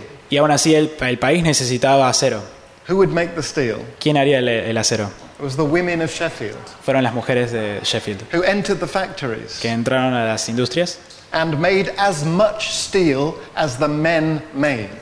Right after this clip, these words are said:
Speaker 1: que hicieron tanto acero como las mujeres, como los hombres.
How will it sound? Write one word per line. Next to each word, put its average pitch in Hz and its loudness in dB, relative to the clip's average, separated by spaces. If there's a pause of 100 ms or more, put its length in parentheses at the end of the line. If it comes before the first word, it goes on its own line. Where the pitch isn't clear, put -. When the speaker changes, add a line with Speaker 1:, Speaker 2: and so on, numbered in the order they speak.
(200)
Speaker 1:
que 135 -2
hicieron 139 0
tanto 180 4
acero 175 4
como 131 0
las 113 -2
mujeres, 113 -8
como 123 0
los 117 0
hombres. 101 -6